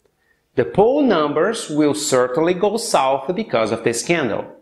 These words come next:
The poll numbers will certainly go south because of the scandal. O gerente foi demitido quando o negócio deu errado.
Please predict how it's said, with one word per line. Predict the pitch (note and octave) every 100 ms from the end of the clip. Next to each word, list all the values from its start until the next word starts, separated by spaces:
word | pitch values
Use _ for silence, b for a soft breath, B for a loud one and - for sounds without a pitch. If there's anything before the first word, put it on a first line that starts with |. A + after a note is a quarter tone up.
| b b b
The | B2
poll | - C3+
numbers | A#2 A2 A#2+ D#3 F#3+
will | F3+
certainly | F3+ F#3 E3+ F3 F#3+
go | G3 A3
south | A3 F#3+ E3+ F#3 - -
because | C4+ C4+ A2+ A2
of | A#2
the | B2
scandal. | A#2 - D3+ A2+ F#2 - - B B B B
O | F#3
gerente | G3 G#3+ B3+ C#4+ B3
foi | - G3+
demitido | E3 C3+ - G3+ G3 G#3
quando | - E3+ C#3+
o |
negócio | B2 A2 B2+ C#3 -
deu | C#3 C#3
errado. | C#3+ C3+ C#3 A2+